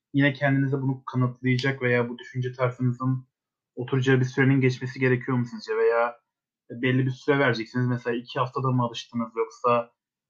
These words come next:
ilk hafta size yetti mi? E, neyin sonucunda şirketin işiyle içselleştiniz? E, bunu merak ediyorum aslında ben birazcık.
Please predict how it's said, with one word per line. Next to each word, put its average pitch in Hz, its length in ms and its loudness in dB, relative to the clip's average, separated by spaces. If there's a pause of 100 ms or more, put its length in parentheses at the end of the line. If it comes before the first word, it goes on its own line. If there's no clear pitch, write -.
ilk 139 260 0
hafta 127 220 0
size 127 240 0
yetti 127 340 2
mi? 117 300 0 (600)
E, 120 40 -4 (540)
neyin 139 300 4
sonucunda 135 540 2
şirketin 127 480 -2
işiyle 120 580 0
içselleştiniz? 120 1120 -6 (840)
E, 120 180 -4
bunu 139 120 2
merak 131 300 2
ediyorum 113 260 -2
aslında 110 400 -8
ben 107 180 -2
birazcık. 107 560 -8